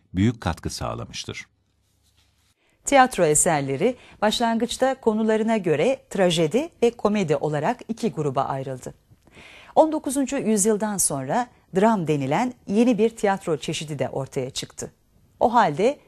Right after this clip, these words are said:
Speaker 2: tiyatro eserlerini konularına göre trajedi, komedi ve dram şeklinde üç gruba ayırabiliriz.
Speaker 1: Trajedi kelime anlamı olarak çok acıklı, yürekler acısı anlamına gelir.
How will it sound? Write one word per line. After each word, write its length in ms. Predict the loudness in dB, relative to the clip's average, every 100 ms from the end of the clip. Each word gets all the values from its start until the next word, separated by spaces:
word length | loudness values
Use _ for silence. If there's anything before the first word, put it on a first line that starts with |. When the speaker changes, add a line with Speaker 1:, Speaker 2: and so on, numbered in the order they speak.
| _
Speaker 2:
tiyatro 360 | 0 0 0 -2
eserlerini 720 | 0 2 0 0 -2 -2 -6 -8 -20 -4
konularına 560 | -2 2 0 0 -2
göre 380 | -2 -2 -2 -4 -8 -20 -20 -2
trajedi, 680 | 2 4 2 0 0 -2 -4 _ _
komedi 560 | 0 0 0 0 -2 0
ve 180 | 0 0
dram 260 | 2 2 0
şeklinde 600 | -6 -6 -4 -2 -2 -4 _
üç 220 | -6 -6 -4
gruba 280 | -2 0
ayırabiliriz. 880 | -2 -2 -2 -4 -6 -8 -4 -4 -4 -10 _ _ _ _ _ _ _ _ _ _ _
Speaker 1:
Trajedi 520 | 4 6 8 6 4 4
kelime 300 | 6 6 6
anlamı 340 | 2 -2 -6
olarak 460 | -4 0 0 -2 -10 -16
çok 220 | 0 2 4
acıklı, 520 | 4 2 2 2 2
yürekler 440 | 4 6 6 4 0
acısı 380 | -2 -6 -4
anlamına 420 | -6 -6 -10 -10 -10
gelir. 440 | -10 -10 -12 -18